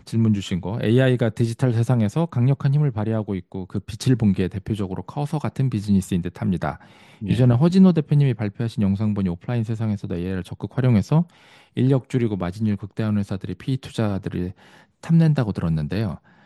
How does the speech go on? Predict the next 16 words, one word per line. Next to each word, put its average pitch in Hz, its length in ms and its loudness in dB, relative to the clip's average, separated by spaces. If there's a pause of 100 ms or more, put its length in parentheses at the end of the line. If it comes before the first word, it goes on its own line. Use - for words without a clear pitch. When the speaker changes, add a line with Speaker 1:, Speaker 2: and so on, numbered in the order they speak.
(140)
Speaker 1:
그런 123 260 2
비즈니스 113 460 0
모델도 101 380 -2
고민해 107 360 -2
보신 98 260 -6
적 95 140 -6
있으신지요? 107 600 -2
오프라인 120 360 -2
세상의 110 300 -4
극적 - 320 -8
변화도 98 320 -4
더 - 100 -8
빠르겠죠." 117 680 -4 (460)
네, 87 220 -2 (160)
아마 104 300 2
Speaker 2:
음. 85 220 -14